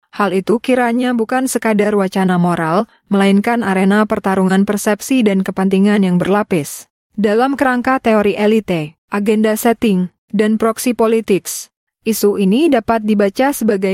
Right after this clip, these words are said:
gerakan uji kekuatan, langkah awal untuk mengukur daya tahan politik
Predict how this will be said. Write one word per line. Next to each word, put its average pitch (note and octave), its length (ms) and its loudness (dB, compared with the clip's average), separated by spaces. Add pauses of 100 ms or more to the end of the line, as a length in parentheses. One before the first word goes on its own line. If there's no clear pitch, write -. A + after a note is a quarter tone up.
gerakan G3 400 -2
uji A#3 320 0
kekuatan, G#3 720 -2 (240)
langkah B3+ 320 2
awal B3 320 0
untuk A#3+ 320 0
mengukur A3+ 480 2
daya F#3+ 320 2
tahan G3+ 320 -2
politik F#3+ 480 0